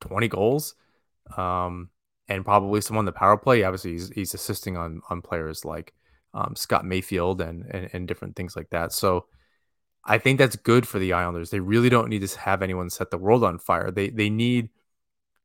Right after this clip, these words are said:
to use their depth and, and that scoring to, to win games, or they just need somebody like a Palmieri and their goalie to step up. They need to hit someone to score two, two goals, and for Sorokin to stay on their head. And,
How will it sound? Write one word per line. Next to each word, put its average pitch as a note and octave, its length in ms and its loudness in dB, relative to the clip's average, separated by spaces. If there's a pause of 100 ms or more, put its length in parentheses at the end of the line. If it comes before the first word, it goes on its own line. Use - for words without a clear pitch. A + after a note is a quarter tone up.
(840)
to A#2+ 120 -8
use C3+ 300 2
their A#2 160 4
depth G2 440 0
and, F#2 220 -6
and F2 320 -6 (380)
that F#2 220 0
scoring G2+ 680 -4 (540)
to, F#2 680 -2 (600)
to G#2 100 -10
win G2 220 0
games, G2+ 580 -6
or A#2 180 6
they A#2 140 8
just A#2 220 4
need A#2 180 2
somebody G2 260 0
like F#2+ 160 0
a F#2+ 40 -2
Palmieri F#2 840 -2 (260)
and G#2+ 120 -2
their G2+ 100 2
goalie A#2+ 320 6
to F#2+ 80 -2
step - 280 0
up. G2+ 180 2
They G2+ 80 -4
need G#2+ 120 2
to G2+ 60 -2
hit A#2+ 160 -6
someone A2+ 260 0
to A2 120 0
score A2 280 -2 (120)
two, C3 240 -2 (180)
two C#3 180 0
goals, D#3+ 460 2
and G2+ 300 -2
for A2 80 -4
Sorokin G#2+ 300 0
to G#2+ 80 -2
stay G#2 140 -6
on G2 80 -2
their F#2+ 80 -4
head. G#2 180 -2
And, F#2+ 140 -6